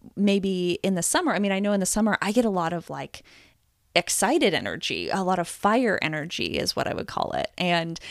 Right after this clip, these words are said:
I wanna go, go, go all the time. And it's just this natural thing that happens. I don't sit there and think, "Oh, summer's coming along and I really need to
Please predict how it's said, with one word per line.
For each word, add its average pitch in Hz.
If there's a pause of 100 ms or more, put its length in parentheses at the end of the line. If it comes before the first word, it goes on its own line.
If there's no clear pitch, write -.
(180)
I 180
wanna 170
go, 208
go, 196
go 190
all 175
the 190
time. - (140)
And 208
it's -
just 269
this -
natural 196
thing 196
that 180
happens. -
I 214
don't 254 (500)
sit 247
there 196
and 185
think, 180 (140)
"Oh, 339
summer's 330
coming 196
along 220
and 175
I 170
really 226
need 277
to 190